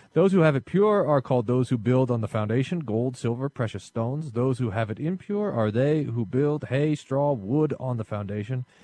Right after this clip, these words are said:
yet will be saved through fire. Of these more than enough has been said above." This is the main point.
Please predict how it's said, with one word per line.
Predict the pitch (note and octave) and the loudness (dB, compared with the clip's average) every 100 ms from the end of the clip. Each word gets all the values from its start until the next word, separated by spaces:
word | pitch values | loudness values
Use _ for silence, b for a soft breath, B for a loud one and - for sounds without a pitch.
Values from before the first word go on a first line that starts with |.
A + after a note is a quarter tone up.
| b b | b b
yet | B2 | -4
will | B2 | 0
be | A2 | -2
saved | - A#2 A2+ | -2 -2 -2
through | G#2+ | -6
fire. | - G#2 A2 F2+ - b b b b - | -10 -8 -8 -8 -14 b b b b -12
Of | G2+ | 0
these | B2+ A2 | 2 2
more | A2 B2 | 2 2
than | A2+ | 2
enough | G#2+ G#2 - | -2 -4 -6
has | F#2 | -10
been | F#2+ | -10
said | - G2 | -8 -6
above." | G2 D#3 C#3 - - _ _ | -2 -2 -2 -8 -20 _ _
This | - F#2 | -14 -10
is | G#2 | -10
the | - A2 | -8 -6
main | A#2 A#2 | -4 -6
point. | - E3+ D3 | -2 0 0